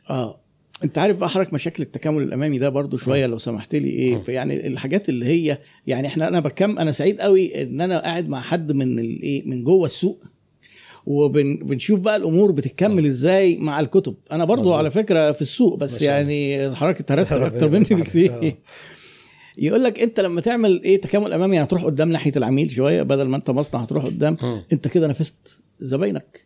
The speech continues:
Speaker 2: مم.
Speaker 1: مثلا يعني أنت كنت
Speaker 2: لا،
Speaker 1: بتدي
Speaker 2: ما هو،
Speaker 1: الناس هت-،
Speaker 2: لا،
Speaker 1: هيروح يفتح في حتة
Speaker 2: بص
Speaker 1: تانية.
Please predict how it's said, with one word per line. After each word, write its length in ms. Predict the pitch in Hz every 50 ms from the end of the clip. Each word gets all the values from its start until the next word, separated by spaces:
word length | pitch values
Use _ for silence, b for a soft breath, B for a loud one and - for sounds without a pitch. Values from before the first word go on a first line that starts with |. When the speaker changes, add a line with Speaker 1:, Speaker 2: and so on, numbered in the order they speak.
| - 123
Speaker 2:
مم. 180 | 120 113 95 -
Speaker 1:
مثلا 400 | 127 156 185 - - 113 117 113
يعني 140 | 104 107 120
أنت 140 | 123 - 120
كنت 200 | 110 - - 127
Speaker 2:
لا، 40 | 117
Speaker 1:
بتدي 260 | - 180 170 151 160
Speaker 2:
ما 80 | 143 147
هو، 40 |
Speaker 1:
الناس 260 | 151 165 165 - - 135
هت-، 120 | - -
Speaker 2:
لا، 180 | - - 139 131
Speaker 1:
هيروح 200 | 139 143 135 143
يفتح 280 | 170 160 - - -
في 100 | 123 -
حتة 140 | 160 151 165
Speaker 2:
بص 100 | 139 -
Speaker 1:
تانية. 140 | 196 214